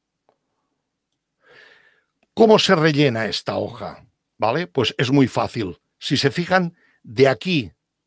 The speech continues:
para adelante es exactamente cada una de las entradas que hemos ido haciendo, ¿vale? Aquí no distinguimos nada, las vamos poniendo por orden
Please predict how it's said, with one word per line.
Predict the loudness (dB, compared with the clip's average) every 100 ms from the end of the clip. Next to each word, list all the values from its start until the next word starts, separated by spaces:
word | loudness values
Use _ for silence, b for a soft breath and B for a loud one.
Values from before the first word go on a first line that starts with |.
| _ _ _ _ _ _
para | -4 -2
adelante | -2 -2 -4 -6 -6 -10 _ _ _ _ _ _ _ _ _ _ _ _ _
es | 0 0
exactamente | -2 -2 -2 0 0 0 -2 -4 -4 -2
cada | 0 2 2
una | 2 2 2
de | 2
las | -2 -2
entradas | -6 -4 -4 -4 -6
que | -6 -4
hemos | -4 -4
ido | -6 -6
haciendo, | -8 -12 -14 -14 -16 -20 _ _ _ _ _ _
¿vale? | -4 -2 -4 -10 _ -6
Aquí | 0 4
no | 4
distinguimos | 4 2 0 4 4 4 0 -8 -4
nada, | 0 2 4 2 2 -2 -2 _ _ _ _ _ _
las | 0 2 4
vamos | 2 2 2
poniendo | 2 4 4 2 4
por | 4 6
orden | 4 4 2 2